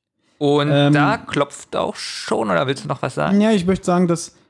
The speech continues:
Speaker 2: Peter bedauert halt, dass Justus es so erwischt hat, ne? Sie wollten ja irgendwie heute vielleicht nochmal mit Motorboot irgendwie rumfahren und tauchen.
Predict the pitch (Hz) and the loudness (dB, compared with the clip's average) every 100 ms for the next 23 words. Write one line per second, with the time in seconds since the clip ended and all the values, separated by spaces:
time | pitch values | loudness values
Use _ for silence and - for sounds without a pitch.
0 | _ _ _ 180 214 160 139 147 170 175 | _ _ _ 0 2 2 2 2 2 0
1 | 156 135 147 156 160 151 - 135 - 156 | 0 0 0 0 0 -2 -2 -4 0 0
2 | 123 120 147 170 - 156 156 156 - 135 | 0 2 2 0 -2 0 2 0 -4 0
3 | 139 135 127 127 127 107 120 120 113 113 | 0 2 0 0 0 0 2 2 2 0
4 | 113 101 107 107 110 107 107 120 151 151 | -2 -4 -2 2 2 4 2 2 2 2
5 | 127 135 131 120 123 120 120 - _ 131 | 2 0 0 -4 -2 -4 -6 -12 _ 2
6 | 147 135 143 127 113 104 165 180 180 185 | 2 4 2 2 2 0 0 0 2 -2